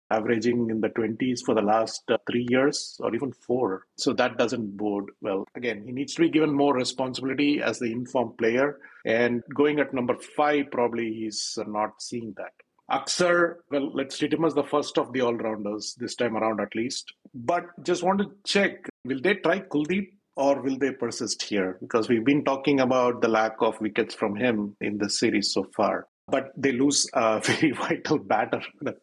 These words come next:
Barge. So probably not. They'll still stick with Axar. And of course,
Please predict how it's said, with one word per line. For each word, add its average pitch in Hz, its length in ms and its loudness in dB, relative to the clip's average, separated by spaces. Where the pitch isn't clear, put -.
Barge. 104 440 0
So 110 580 0
probably 135 380 4
not. 107 500 0
They'll 104 200 -6
still 107 280 -2
stick - 280 -4
with 101 120 -2
Axar. 95 420 -2
And 131 100 0
of - 100 -4
course, - 260 -2